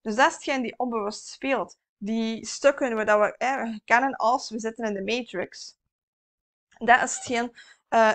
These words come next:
dat, eh, dat, dat, dat, dat zich afspeelt op dit moment. Oké. Ehm, nu gaan we drie,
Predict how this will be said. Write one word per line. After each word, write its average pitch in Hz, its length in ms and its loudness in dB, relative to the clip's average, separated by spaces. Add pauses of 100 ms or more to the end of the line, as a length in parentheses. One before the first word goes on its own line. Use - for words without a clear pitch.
dat, 226 400 6
eh, 208 440 2
dat, 202 380 -4
dat, - 320 -8
dat, - 160 -10
dat 208 200 0
zich - 240 -6
afspeelt - 520 0
op 196 140 -4
dit - 280 -4
moment. - 580 -4 (2250)
Oké. 294 480 2 (680)
Ehm, 262 680 8 (380)
nu 269 420 -2
gaan 254 320 6
we 226 260 0 (100)
drie, 294 520 -2